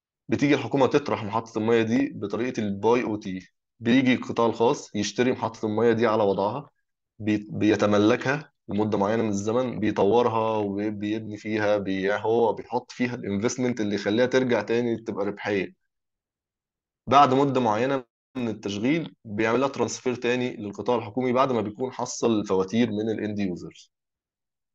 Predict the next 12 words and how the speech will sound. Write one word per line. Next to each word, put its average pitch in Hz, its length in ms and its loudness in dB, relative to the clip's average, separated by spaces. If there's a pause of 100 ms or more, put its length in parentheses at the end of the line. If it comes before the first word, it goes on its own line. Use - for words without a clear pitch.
(1300)
الطريقة 110 340 6
الخامسة 139 440 2
هي 131 240 6
طريقة 123 340 0
البي 107 360 0
دبل 214 280 2
او، 90 240 -4 (540)
Build 127 360 2
Own 127 400 0
Operate. 98 440 -4 (480)
الطريقة 120 380 4
دي، 151 400 0